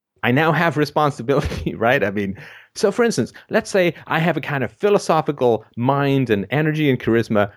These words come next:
that can genuinely save the Western world and hopefully the world as a whole. You know, I, I know how to do it. I know what needs to be done. I have the capacity to do it. And let's say I say,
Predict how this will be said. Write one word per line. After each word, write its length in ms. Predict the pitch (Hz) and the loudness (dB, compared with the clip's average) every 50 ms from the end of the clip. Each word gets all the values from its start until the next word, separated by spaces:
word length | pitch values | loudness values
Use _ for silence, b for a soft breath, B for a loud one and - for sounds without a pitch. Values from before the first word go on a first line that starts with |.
| B - | B -10
that 180 | 113 110 139 - | -6 -6 -4 -2
can 160 | - 139 131 | -2 -2 -2
genuinely 540 | - 156 151 160 156 151 143 143 135 123 123 | 0 0 0 2 2 0 0 0 2 0 0
save 540 | 120 - - - 156 151 147 143 139 127 B B B B _ | 0 -2 -2 0 2 2 2 2 0 -2 B B B B _
the 80 | - 131 | 0 0
Western 320 | 123 117 110 - 120 107 | 0 0 0 0 0 2
world 300 | 98 98 92 90 90 - | 4 4 4 2 0 0
and 80 | 90 80 | 0 0
hopefully 280 | 107 90 - 98 90 | 0 0 0 0 -2
the 80 | 87 87 | 0 2
world 240 | 92 90 87 85 82 | 2 2 2 0 0
as 60 | 82 | -2
a 60 | 85 | -2
whole. 320 | - - 87 85 80 b b b b _ - - - | -2 -2 -2 -4 -6 b b b b _ -20 -6 -2
You 100 | - 95 | 0 0
know, 200 | 80 82 82 b b b _ | 0 0 -2 b b b _
I, 100 | - 87 78 - | -8 -8 -4 -2
I 80 | 87 90 | 0 0
know 160 | 90 87 85 | 2 2 2
how 120 | 80 87 | 2 0
to 80 | 87 101 | 0 0
do 180 | 123 196 220 | 0 0 0
it. 160 | 214 196 190 B B B - | 0 0 -2 B B B -4
I 140 | - 92 87 | -2 -2 0
know 120 | 87 90 | 0 0
what 120 | 78 - | -2 -2
needs 160 | 85 82 - - | -4 -6 -8 -8
to 60 | - | -12
be 60 | 78 | -14
done. 360 | - - - 226 196 185 190 175 | -6 -2 0 0 2 2 2 0
I 140 | 110 90 | -2 -2
have 140 | - - - | -6 -12 -14
the 60 | - | -10
capacity 540 | - - 104 - 202 214 208 170 175 170 185 | -10 -8 -6 -4 -2 -2 -2 -2 -2 -2 -2
to 80 | 170 160 | -2 -2
do 180 | 160 180 170 | -2 0 0
it. 140 | 165 156 - - | 2 0 0 0
And 160 | 151 147 151 | 0 2 2
let's 220 | 160 156 143 - | 2 0 -2 -2
say 160 | - 139 127 | 0 0 2
I 40 | 123 | 0
say, 420 | 117 - 131 120 117 117 117 127 | 0 0 2 2 4 4 2 0